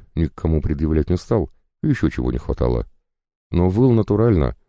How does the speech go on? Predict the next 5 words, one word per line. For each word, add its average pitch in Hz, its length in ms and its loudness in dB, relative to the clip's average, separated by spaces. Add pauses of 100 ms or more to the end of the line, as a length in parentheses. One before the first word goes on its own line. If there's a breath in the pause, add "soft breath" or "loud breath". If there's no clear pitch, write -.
(180)
заглушая 71 600 0
иногда 73 420 0
вопли 71 420 0
пышногрудой 67 600 -2
красавицы. - 640 -4